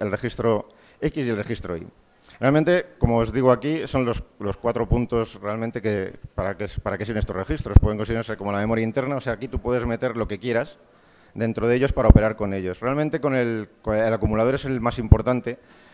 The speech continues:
porque con él es con el que puedes, ¿perdón? Ah, ah, vale. Es que no estoy acostumbrado, es, no soy una estrella. Entonces, como Paco,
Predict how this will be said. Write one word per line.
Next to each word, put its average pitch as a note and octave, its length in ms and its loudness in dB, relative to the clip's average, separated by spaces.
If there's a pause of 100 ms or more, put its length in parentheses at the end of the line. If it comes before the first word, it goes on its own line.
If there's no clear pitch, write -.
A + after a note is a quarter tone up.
(360)
porque G#2+ 360 2
con A2 200 -2
él B2 100 0
es A#2+ 120 -4
con C3 120 -4
el A#2+ 80 -6
que G#2 120 -16
puedes, A#2+ 440 -16 (480)
¿perdón? A#2+ 260 -6 (840)
Ah, G2+ 220 12 (1160)
ah, F2+ 120 -2
vale. E2+ 240 8 (880)
Es - 100 0
que - 80 2
no C3 60 8
estoy A2+ 200 10
acostumbrado, F#2 960 6
es, F2+ 120 -6
no F#2+ 220 2
soy G2 160 6
una F#2+ 140 2
estrella. F#2+ 400 0 (340)
Entonces, F#2+ 500 6
como F#2+ 240 12
Paco, F#2 380 10